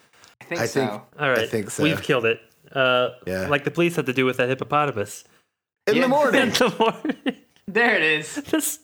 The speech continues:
Speaker 3: this episode is terrible. <laughs>
Speaker 2: This is a bad book.
Speaker 3: It's a, it's a bad book, and we're having a great time with it. Where the hell am I on this page?
Speaker 2: Yeah, I would start it at the going to bed that night so we can get a real sense of this wondrous dream.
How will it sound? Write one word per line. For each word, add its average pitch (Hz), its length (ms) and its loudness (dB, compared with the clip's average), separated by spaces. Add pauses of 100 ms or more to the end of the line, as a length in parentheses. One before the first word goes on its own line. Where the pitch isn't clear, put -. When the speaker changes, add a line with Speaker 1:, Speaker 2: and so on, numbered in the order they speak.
(120)
Speaker 3:
this - 180 -6
episode 247 480 2
is 151 80 -4
terrible. 160 480 2
<laughs> - 560 -12
Speaker 2:
This 294 240 0
is 330 140 -2
a 330 100 0
bad 233 380 0
book. 381 340 2 (580)
Speaker 3:
It's 185 240 2
a, 196 500 4 (160)
it's 196 140 -4
a 185 40 0
bad 214 300 2
book, 196 300 2 (400)
and 165 440 2
we're 160 200 0
having 160 280 2
a 147 60 4
great 175 320 2
time 123 260 2
with 107 140 0
it. 113 180 -4
Where 233 220 2
the 269 60 2
hell 214 180 4
am 143 160 4
I 123 120 4
on 120 80 2
this 113 120 -2
page? 113 500 0 (100)
Speaker 2:
Yeah, 196 180 4
I - 20 4
would 208 80 2
start 226 260 0
it 190 120 0
at 165 240 0
the 151 180 2
going 143 240 2
to 139 80 0
bed 131 140 2
that 123 140 0
night 107 280 -2
so 139 120 0
we 143 60 0
can 151 120 -6
get 151 100 0
a 135 60 2
real 131 180 0
sense 127 300 -4
of 110 40 -8
this 110 160 -6
wondrous 104 520 -2
dream. 85 420 -8